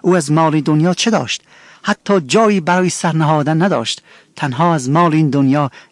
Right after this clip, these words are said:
یک ردای یک تیکه داشت. ولی او مظهر خدا یکتاست.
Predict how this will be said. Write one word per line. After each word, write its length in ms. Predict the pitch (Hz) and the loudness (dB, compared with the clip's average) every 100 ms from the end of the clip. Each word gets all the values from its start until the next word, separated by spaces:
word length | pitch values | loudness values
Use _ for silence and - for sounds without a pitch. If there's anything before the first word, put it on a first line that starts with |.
| 160 | -4
یک 180 | 156 - | -4 -4
ردای 400 | 123 127 139 123 | -4 0 0 -2
یک 220 | 117 - | -4 -8
تیکه 220 | - 143 | -10 -8
داشت. 480 | - - - - - _ _ - - - | -8 -10 -10 -12 -12 _ _ -20 -20 -8
ولی 140 | 135 175 | -2 2
او 220 | 170 147 | 2 0
مظهر 460 | 143 156 - - 208 | -2 -2 -2 -2 -2
خدا 380 | - 151 160 131 | -2 -2 -2 -2
یکتاست. 680 | 123 - 120 127 - - | -6 -8 -12 -12 -16 -18